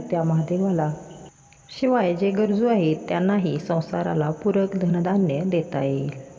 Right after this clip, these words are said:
आता सोमवती अमावस्येची पूजाविधी पाहू.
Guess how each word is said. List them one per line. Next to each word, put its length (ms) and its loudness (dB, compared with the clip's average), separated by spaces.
आता 300 0
सोमवती 680 0
अमावस्येची 720 -2
पूजाविधी 560 -2
पाहू. 340 -4